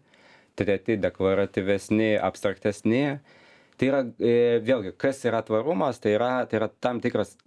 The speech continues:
kitas žingsnis nuo seniai žinomos socialinės atsakomybės, įmonių socialinės atsakomybės. Tas žingsnis, jisai yra tiesiog susijęs su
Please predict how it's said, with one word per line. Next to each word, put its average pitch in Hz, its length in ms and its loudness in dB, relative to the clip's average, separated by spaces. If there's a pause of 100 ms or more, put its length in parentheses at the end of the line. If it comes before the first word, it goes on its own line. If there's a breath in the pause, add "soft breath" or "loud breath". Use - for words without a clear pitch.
(260)
kitas 147 380 -2
žingsnis 113 500 -4
nuo 117 320 0
seniai 104 340 0
žinomos 101 480 -2
socialinės 92 500 -4
atsakomybės, 90 920 -2 (140)
įmonių 110 280 0
socialinės 90 480 -4
atsakomybės. 85 840 -4 (600 loud breath)
Tas 127 200 -2
žingsnis, 143 400 -2
jisai 135 240 2
yra 123 160 0
tiesiog 131 320 -4
susijęs 113 400 -2
su 101 160 -2